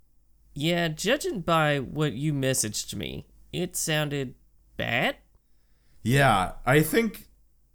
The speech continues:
Speaker 2: that whole day, the first day, was the sickest I've felt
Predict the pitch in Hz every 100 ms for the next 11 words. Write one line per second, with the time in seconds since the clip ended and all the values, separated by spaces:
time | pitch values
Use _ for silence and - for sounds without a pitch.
0 | _ _ _ _ - 131 131 139 160 -
1 | - 160 156 180 196 170 170 151 123 107
2 | 98 95 - - 120 120 143 147 147 -
3 | 131 117 110 101 107 110 107 107 - 151
4 | 139 160 156 123 123 117 - 127 113 104
5 | -